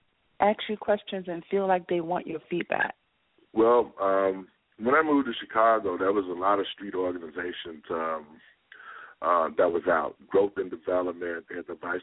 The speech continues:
Speaker 2: Lords on the West Side. I mean, these were just common older brothers. That was a structure that was there, uh, that guys like me had to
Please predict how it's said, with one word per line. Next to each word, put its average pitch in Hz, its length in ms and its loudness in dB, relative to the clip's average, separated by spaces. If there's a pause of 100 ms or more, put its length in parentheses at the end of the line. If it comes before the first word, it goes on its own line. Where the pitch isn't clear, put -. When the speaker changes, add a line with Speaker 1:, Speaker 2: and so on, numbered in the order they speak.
Speaker 2:
Lords 90 240 -2
on 85 120 -8
the 82 80 -8
West 85 320 -6
Side. 87 340 2 (480)
I 92 80 -2
mean, 101 340 2
these 113 240 4
were 101 80 2
just 98 240 2 (540)
common 113 380 2
older 107 400 4
brothers. 95 480 2
That 101 120 4
was 104 140 0
a 95 60 -4 (180)
structure 113 400 -2
that 87 180 -4
was 87 140 -8 (500)
there, 98 380 4 (460)
uh, 85 320 -4
that 92 180 -2 (400)
guys 110 380 6
like 98 200 0
me 101 220 0
had 98 220 -4
to 101 80 -12